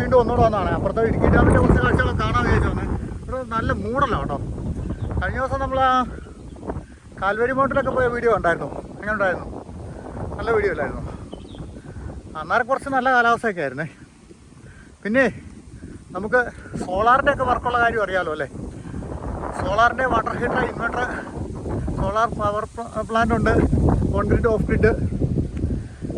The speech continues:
അങ്ങനെയുള്ള വർക്കൊക്കെ നമ്മൾ ചെയ്യുന്നു കേട്ടോ. On grid ഒക്കെ സബ്സിഡി ഉണ്ട്, ത്രീ കിലോ വാട്ട്, ഫൈവ് കിലോ വാട്ട് ഒക്കെ വീടുകൾക്കുള്ളൂ.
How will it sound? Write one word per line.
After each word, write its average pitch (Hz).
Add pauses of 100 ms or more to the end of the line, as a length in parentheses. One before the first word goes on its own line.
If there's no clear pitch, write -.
അങ്ങനെയുള്ള 220 (160)
വർക്കൊക്കെ 240
നമ്മൾ 233
ചെയ്യുന്നു 214
കേട്ടോ. 175 (680)
On 190
grid 233
ഒക്കെ 233
സബ്സിഡി 254
ഉണ്ട്, 180 (600)
ത്രീ 214
കിലോ 226
വാട്ട്, 226
ഫൈവ് 214
കിലോ 220
വാട്ട് 220 (240)
ഒക്കെ 214 (180)
വീടുകൾക്കുള്ളൂ. 202